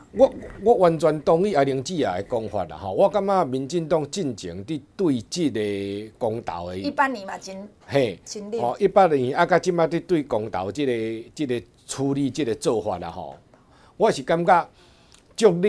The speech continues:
Speaker 1: 的。伊，伊可能讲哦，用迄较冷的去处理吼，啊，大家莫讨论吼，啊，好莫好过吼。但是一八年已经证明迄毋对啊。
Speaker 2: 是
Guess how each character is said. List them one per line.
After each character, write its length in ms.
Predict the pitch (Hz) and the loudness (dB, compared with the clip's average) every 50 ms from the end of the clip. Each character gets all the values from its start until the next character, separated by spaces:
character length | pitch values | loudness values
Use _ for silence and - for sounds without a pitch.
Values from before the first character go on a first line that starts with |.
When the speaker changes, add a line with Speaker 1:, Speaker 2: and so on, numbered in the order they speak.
| 208 170 120 107 101 | 2 2 0 -2 -4
Speaker 1:
的。 60 | 92 90 90 87 87 85 85 - | -10 -12 -12 -14 -14 -16 -14 -6
伊， 220 | - 151 170 190 - | -4 -4 -4 -2 0
伊 180 | 165 180 175 | 0 0 2
可 220 | 131 196 214 240 208 | 4 6 6 6 6
能 100 | 160 131 | 4 4
讲 160 | 165 190 196 180 | 2 2 2 2
哦， 160 | 147 131 - | 2 0 2
用 180 | 147 135 127 127 | 2 0 2 2
迄 140 | 139 190 - | 0 0 2
较 140 | - 196 | 2 2
冷 260 | 190 175 196 208 175 151 | 2 4 4 2 4 4
的 100 | 143 139 | 2 2
去 140 | 151 180 | 0 0
处 240 | 175 - 175 170 170 | 0 0 0 0 2
理 180 | 180 185 165 143 | 0 0 0 0
吼， 100 | 127 120 | 0 2
啊， 140 | 127 143 - | 0 0 0
大 140 | - - | 0 -2
家 160 | 95 110 117 131 | -4 -4 -2 -2
莫 160 | 160 160 156 | 0 0 -2
讨 280 | 127 - 147 143 143 | 0 2 4 4 6
论 200 | 139 127 120 123 | 4 4 2 0
吼， 100 | 120 113 | -2 -2
啊， 180 | 117 127 165 156 | 0 2 4 4
好 120 | 139 131 127 | 4 4 2
莫 200 | 131 143 151 139 | 2 0 0 0
好 100 | 127 117 104 | 0 -2 -2
过 220 | - - 95 87 87 | -4 -8 -8 -8 -8
吼。 180 | 87 98 78 - - - - - - - | -10 -12 -14 -16 -20 -20 -20 -12 -4 0
但 100 | 165 151 | 0 0
是 120 | 123 156 - - | 2 0 -2 -2
一 80 | - 294 | -2 -2
八 240 | 180 - - 254 214 | 6 10 10 10 10
年 380 | 165 143 127 117 120 131 127 - - _ _ _ _ _ _ _ - - - _ _ _ _ _ - | 10 6 0 -2 -4 -6 -8 -10 -16 _ _ _ _ _ _ _ -20 -20 -20 _ _ _ _ _ 2
已 120 | 170 185 | 2 4
经 240 | 170 180 165 165 - - | 6 6 4 2 0 0
证 240 | - 233 180 139 120 | 2 2 4 4 2
明 180 | 107 101 101 | -2 -4 -4
迄 100 | 131 160 | -2 -4
毋 200 | - 110 107 92 | -4 -6 -8 -10
对 180 | 87 - 98 92 | -8 -6 -6 -6
啊。 180 | 85 85 80 | -6 -8 -8
Speaker 2:
是 40 | - | -10